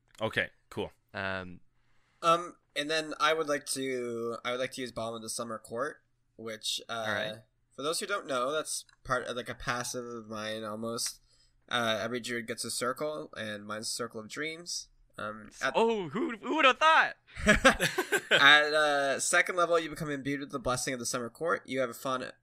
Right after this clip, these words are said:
Speaker 3: font of energy that offers respite from injuries. You have a pool of Fey energy represented by a number of D sixes equal to your druid level. As a bonus action, you can choose an ally, so we're gonna choose Colm. You can see within a hundred twenty feet of you.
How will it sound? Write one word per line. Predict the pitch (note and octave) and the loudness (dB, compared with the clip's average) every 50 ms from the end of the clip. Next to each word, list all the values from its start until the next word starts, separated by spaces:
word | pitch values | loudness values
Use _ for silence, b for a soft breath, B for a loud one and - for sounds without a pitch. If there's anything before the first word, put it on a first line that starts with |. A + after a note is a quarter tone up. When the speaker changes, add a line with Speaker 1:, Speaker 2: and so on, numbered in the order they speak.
| _ _ | _ _
Speaker 3:
font | - C3 C3 C3 C3 C3 | -6 -4 -4 -4 -4 -6
of | A#2+ A#2 | -6 -6
energy | B2+ C#3 D3 C#3+ - E3+ E3 | -6 -6 -6 -8 -6 -6 -4
that | D#3 C#3+ - - | -4 -4 -4 -2
offers | A2 A2+ A2+ A#2 A2+ A2 A2+ - | -4 -6 -6 -6 -8 -8 -8 -8
respite | A#2+ A#2+ - - - B2 A#2+ A#2+ - - - | -8 -8 -8 -4 -2 -2 -2 -2 -2 -6 -10
from | - A2+ - | -12 -10 -8
injuries. | - C3+ C#3 C3 C#3+ C#3+ C#3+ C#3+ C#3+ C#3 - - - | -8 -8 -6 -6 -6 -6 -6 -6 -6 -6 -6 -8 -6
You | - A#2+ A#2+ A#2+ | -6 -6 -4 -4
have | |
a | A#2 A2+ | -6 -8
pool | - - B2 B2 B2 | -8 -6 -4 -2 -2
of | A#2+ A2+ | -4 -4
Fey | - A#2+ A2 G#2 | -6 -6 -6 -6
energy | G#2+ G#2+ A2 G#2+ A2 A2 G#2+ G#2+ | -6 -8 -10 -10 -10 -10 -8 -8
represented | G#2 G#2 G#2 - A2 G#2 A2 G#2+ G#2+ G#2 | -8 -8 -8 -8 -8 -10 -8 -8 -10 -8
by | G#2+ G2+ G2+ | -6 -6 -6
a | G2+ | -6
number | G2+ G2 G2+ G#2 G2+ G2 F#2 D#2 - - | -10 -10 -10 -8 -6 -6 -8 -8 -10 -12
of | - F#2+ G2 E2+ | -12 -12 -12 -12
D | - - G#2+ | -12 -10 -8
sixes | - - - A2+ G#2 - - - - A2+ G#2+ A2+ B2 - - - _ _ _ - | -8 -6 -6 -6 -8 -8 -8 -8 -8 -6 -8 -8 -6 -8 -8 -8 _ _ _ -18
equal | A#2 G#2+ - A2+ G#2+ G2+ | -16 -14 -10 -10 -10 -10
to | - G#2 | -10 -10
your | G2+ G2+ | -12 -12
druid | G2+ - G2+ G2 G2 - | -12 -10 -10 -10 -10 -8
level. | G#2 G2+ G2+ A2+ C3 D#3+ F#3 A3 - _ _ b b b b b b b b b b | -6 -8 -6 -4 -6 -6 -6 -10 -12 _ _ b b b b b b b b b b
As | C3+ B2+ | -6 -4
a | B2 | 2
bonus | C3+ F3 F3 F3+ | 2 2 4 4
action, | G3+ F3+ F3+ - G#3 F3+ | 4 2 2 0 -4 -6
you | E3+ | -6
can | E3 D#3+ | -6 -4
choose | C#3+ - D3+ C3 | -2 -2 -2 -2
an | C#3 C3 | -2 0
ally, | - D3+ E3+ F3 D#3+ B2 G#2+ G#2 G#2 G#2+ B2 D#3+ F#3 F#3+ | 4 6 6 6 6 4 4 4 2 2 0 -2 -4 -6
so | - - - - G#2+ G#2 G#2 | -10 -10 -8 -8 -8 -8 -8
we're | A2 | -8
gonna | A2 G#2+ G#2 | -8 -8 -8
choose | - - A2 - | -8 -8 -8 -8
Colm. | - - - A#2+ A2 G#2+ G#2 G#2+ B2+ E3 G3 - | -10 -10 -8 -8 -6 -4 -4 -6 -6 -8 -12 -16
You | - C3+ B2 | -14 -12 -10
can | C#3 A#2+ | -8 -6
see | - - D3+ D3 | -4 -4 -2 -2
within | C#3+ C#3 - D3+ C3 | -4 -4 -4 -6 -6
a | B2 | -4
hundred | B2 C#3+ D3 D#3 D3 E3 D#3+ D#3 | -4 -6 -6 -6 -6 -10 -8 -6
twenty | - E3+ D#3+ D#3+ | -4 -4 -4 -4
feet | - - C3+ A2+ | -6 -6 -6 -6
of | A2+ A2 | -4 -6
you. | A2+ A2 A#2 C3+ F3 | -6 -6 -4 -6 -6